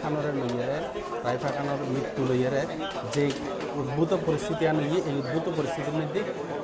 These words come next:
অহেতুক মানে জিনিস আনারা ঘোলাডো করি ফেলে ইয়ে ডাক্তারসকলে ইয়ে নয় প্রতিবাদ করতে যায়, যে ইয়ে ভুল স্বীকার ন করি এরা প্রতিবাদ করতে যায়, এরা ইয়ে করে ফেলি এবং ইয়ে অনেকটা সারা বাংলাদেশের মধ্যে মানে ফুঁসৈটটি,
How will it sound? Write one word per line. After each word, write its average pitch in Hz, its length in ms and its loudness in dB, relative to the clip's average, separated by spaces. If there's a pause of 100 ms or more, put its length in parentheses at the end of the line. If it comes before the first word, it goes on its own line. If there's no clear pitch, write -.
(120)
অহেতুক 190 460 2 (560)
মানে 139 200 0 (280)
জিনিস 156 280 0
আনারা 160 280 2 (100)
ঘোলাডো 160 300 4
করি 156 200 4
ফেলে 147 140 0
ইয়ে 156 120 -2
ডাক্তারসকলে 147 840 -2 (420)
ইয়ে 147 100 2
নয় 139 280 2 (340)
প্রতিবাদ 143 420 2
করতে 143 280 0
যায়, 185 160 2 (420)
যে 135 80 0
ইয়ে 151 120 4
ভুল 156 380 2
স্বীকার 165 300 2
ন 165 160 4
করি 170 160 4
এরা 175 240 2 (220)
প্রতিবাদ 143 300 2
করতে 127 320 -2
যায়, 165 120 4
এরা 165 120 4 (580)
ইয়ে 127 140 2
করে 147 160 2
ফেলি 180 140 0
এবং 165 320 0 (300)
ইয়ে 165 80 0 (440)
অনেকটা 160 320 0 (100)
সারা 165 180 4
বাংলাদেশের 135 520 0
মধ্যে 151 240 -2 (960)
মানে 135 160 0 (120)
ফুঁসৈটটি, 185 500 2